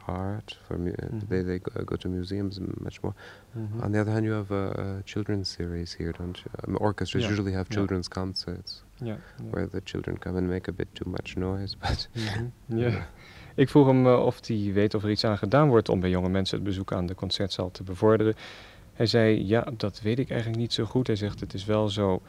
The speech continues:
Speaker 2: dat, eh, dat hij de indruk heeft dat er op scholen meer wordt gedaan om het museumbezoek en dergelijke te bevorderen, om schilderijen te gaan bekijken, noem maar op. En minder voor de muziek, al is het wel zo dat hij, eh, dat er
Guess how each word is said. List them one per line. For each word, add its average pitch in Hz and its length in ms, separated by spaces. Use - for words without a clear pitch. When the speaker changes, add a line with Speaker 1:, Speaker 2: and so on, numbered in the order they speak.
Speaker 2:
dat, 110 500
eh, 104 220
dat 110 220
hij 101 80
de 92 80
indruk 123 360
heeft 113 260
dat 107 140
er 104 80
op 101 120
scholen 104 420
meer 127 220
wordt 113 200
gedaan 98 540
om 101 220
het - 280
museumbezoek 98 760
en 101 120
dergelijke 95 400
te - 100
bevorderen, 95 440
om 95 60
schilderijen 95 480
te - 80
gaan 95 140
bekijken, 95 420
noem 95 120
maar 87 120
op. 110 180
En 107 240
minder 123 480
voor 98 340
de 95 80
muziek, 98 420
al 139 100
is 117 80
het 110 120
wel 104 200
zo 107 280
dat 101 320
hij, 101 100
eh, - 60
dat - 180
er 92 180